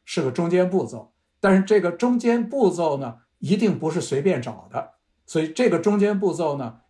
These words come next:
用我们的行话说就是 reduced form，对吧？这个 reduced form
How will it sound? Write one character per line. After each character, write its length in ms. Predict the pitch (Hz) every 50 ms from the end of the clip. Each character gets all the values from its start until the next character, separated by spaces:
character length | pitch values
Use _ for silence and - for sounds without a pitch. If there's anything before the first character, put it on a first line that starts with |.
| - -
用 160 | 202 147 139
我 20 |
们 120 | 131 131 131
的 60 | 123
行 200 | - - 120 143 170
话 160 | 156 160 135 123
说 160 | - 151 139
就 160 | 139 139 123
是 160 | 110 - -
reduced 480 | 123 123 120 117 170 185 196 202 190 - -
form， 340 | - 170 147 117 107 - -
对 140 | - 123 123
吧？ 160 | 120 123 131
这 140 | 123 165 165
个 80 | 156 - 185 151
reduced 440 | - 139 131 120 180 196 190 185 -
form 320 | - 202 180 147 127 120